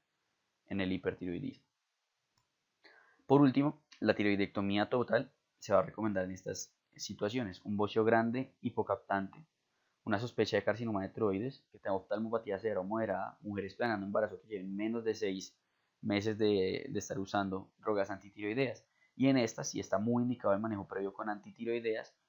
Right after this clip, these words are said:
y el, con beta bloqueadores y en algunos casos con yodo. La razón por la cual se realiza este manejo es porque se busca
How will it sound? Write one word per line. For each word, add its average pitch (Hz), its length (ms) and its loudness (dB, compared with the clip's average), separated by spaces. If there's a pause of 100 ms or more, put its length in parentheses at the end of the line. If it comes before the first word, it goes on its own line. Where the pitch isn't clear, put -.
(140)
y 110 140 -2
el, 90 140 -4
con 101 180 -4
beta 104 220 0
bloqueadores 117 420 0
y 117 60 -6
en 113 40 -4
algunos 95 300 -4
casos - 300 -6
con 95 240 -8
yodo. 110 340 2 (1800)
La 113 120 10
razón 113 220 6
por 127 100 6
la 139 80 6
cual 110 140 8
se - 80 -4
realiza 120 260 2
este 123 160 -2
manejo 107 260 0
es - 60 -6
porque 107 380 -4 (180)
se 110 140 -4
busca 98 360 -2